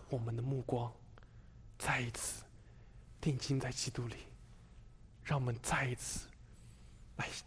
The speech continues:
信靠耶稣基督，而不是回到世界，而是逃向基督。第二个应用是在前面一节，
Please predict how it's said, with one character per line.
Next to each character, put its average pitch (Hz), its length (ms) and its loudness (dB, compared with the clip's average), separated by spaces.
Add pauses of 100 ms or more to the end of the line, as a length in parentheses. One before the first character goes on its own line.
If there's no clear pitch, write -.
(120)
信 131 320 10
靠 - 340 4 (1120)
耶 110 160 4
稣 127 180 6
基 - 220 2
督， 117 100 0 (1200)
而 131 160 6
不 135 140 6
是 - 100 4
回 - 220 4
到 113 100 2
世 113 220 4
界， 113 180 0 (920)
而 117 100 0
是 - 100 6
逃 - 280 4
向 113 180 2
基 - 160 4
督。 107 160 -2 (3500)
第 202 120 12
二 190 100 12
个 143 80 12
应 147 240 12
用 120 300 12 (520)
是 - 180 6
在 131 220 12 (140)
前 - 240 4
面 139 160 10
一 123 80 10
节， 101 320 4